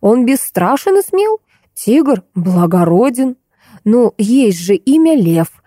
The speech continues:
Почему остались за бортом бык, вол, орёл, гепард, жираф? Это несправедливо. Страница закончилась, и я перевела дух. «Сократить отчество!» захлопала в ладоши Лапуля.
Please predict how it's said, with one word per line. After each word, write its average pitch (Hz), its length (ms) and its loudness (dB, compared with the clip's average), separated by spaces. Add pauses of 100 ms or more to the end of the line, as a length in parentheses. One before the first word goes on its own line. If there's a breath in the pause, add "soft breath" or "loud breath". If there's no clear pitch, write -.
(280)
Почему 277 360 2
остались 196 420 0
за 190 140 -2
бортом 185 440 0
бык, 180 460 -2
вол, 170 480 -2
орёл, 170 440 -2 (120)
гепард, 175 600 -4 (160)
жираф? 196 520 -2 (480)
Это 175 240 -2
несправедливо. 240 880 0 (1120)
Страница 185 500 0
закончилась, 175 720 -2
и 170 40 -2
я 190 180 0
перевела 180 440 0
дух. 160 320 -12 (1300)
«Сократить 349 840 -2
отчество!» 262 960 -2 (260)
захлопала 175 560 0
в 165 80 0
ладоши 175 360 -2
Лапуля. 175 500 -4